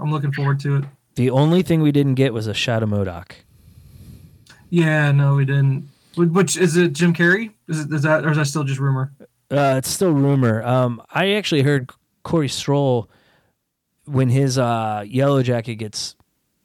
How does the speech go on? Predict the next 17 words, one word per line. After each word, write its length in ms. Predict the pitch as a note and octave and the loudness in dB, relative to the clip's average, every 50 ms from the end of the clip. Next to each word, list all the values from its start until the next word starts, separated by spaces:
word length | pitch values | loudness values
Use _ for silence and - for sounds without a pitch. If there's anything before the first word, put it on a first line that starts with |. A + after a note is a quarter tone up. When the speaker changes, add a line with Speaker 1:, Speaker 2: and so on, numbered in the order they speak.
| _ _ - | _ _ -6
Speaker 2:
shrunk 440 | - - - - D3+ C#3 C3+ B2 A2+ | -4 -4 -2 2 2 2 0 0 0
down 300 | A#2+ A#2+ A#2+ A#2+ B2 A#2+ | 0 2 2 2 2 2
into 400 | A#2 A2 A2 - B2 A#2 A2 A2 | 2 0 -2 -2 -2 -2 -2 -2
the, 480 | A2 G#2+ G2+ G2+ F#2+ F#2+ F#2+ G2+ - _ _ _ _ _ _ _ _ _ _ _ _ | -2 -4 -6 -6 -8 -8 -10 -14 -16 _ _ _ _ _ _ _ _ _ _ _ _
uh, 360 | - A#2 A2+ G#2+ G2+ F#2+ F2+ F#2 - _ _ _ _ _ - | -4 -2 -2 -2 -2 -4 -6 -10 -14 _ _ _ _ _ 0
Quantumverse 840 | - D3+ C#3 C#3 B2+ A2+ G#2+ G#2 F#2+ G2 - - - - - - - - | 2 4 4 4 4 2 0 -2 -2 -4 -6 -8 -10 -12 -14 -14 -8 -4
or 80 | A#2 | -2
whatever 340 | A2 A2 A2+ A2+ A2+ G#2 G#2+ | 2 2 2 2 2 0 -2
it's 80 | G#2 - | -4 -4
called. 340 | - - A2 G2+ F#2+ F#2+ - _ - | -4 -2 -2 -2 -2 -4 -8 _ 0
Speaker 1:
Mm-hmm. 340 | E3+ E3+ D#3 D#3 D#3+ E3 E3 - _ _ _ _ _ _ _ _ _ _ _ _ _ - | 2 2 2 2 0 -2 -4 -8 _ _ _ _ _ _ _ _ _ _ _ _ _ -2
Yeah. 200 | D3+ C#3 C#3 C#3 - - _ _ _ _ _ _ _ _ _ _ _ _ | 0 2 2 0 -2 -6 _ _ _ _ _ _ _ _ _ _ _ _
Speaker 2:
He 340 | _ - C3 C3 B2 C#3 C3+ | _ -8 -4 0 2 2 2
might 440 | B2 B2+ B2+ A#2 A#2 A#2+ A#2+ B2 A#2+ | 4 2 0 0 2 2 4 4 4
have 80 | A#2+ A2+ | 2 2
gotten 240 | B2 A#2 G#2+ A2+ | 0 0 2 2
mutated. 500 | G#2+ G#2+ G#2 - - G2 F#2 F#2 F#2 F#2+ | 0 0 0 -2 -6 -10 -12 -12 -12 -14